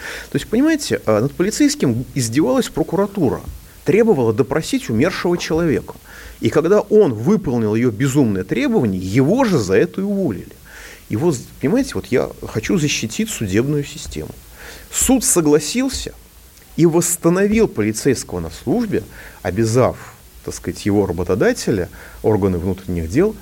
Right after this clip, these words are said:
выплатить ему, э, средний заработок за вынужденное время нахождения.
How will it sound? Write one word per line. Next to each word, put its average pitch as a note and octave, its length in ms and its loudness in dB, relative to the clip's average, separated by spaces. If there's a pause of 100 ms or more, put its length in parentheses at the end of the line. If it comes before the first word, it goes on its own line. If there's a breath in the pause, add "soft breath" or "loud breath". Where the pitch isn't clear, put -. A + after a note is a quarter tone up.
выплатить F#3 760 -2
ему, F#2 500 -2 (340 loud breath)
э, G2+ 160 2
средний B2 440 0
заработок F#2+ 640 -2
за G#2+ 340 -2
вынужденное A2 760 -2 (180)
время F#2 500 -2
нахождения. - 460 -10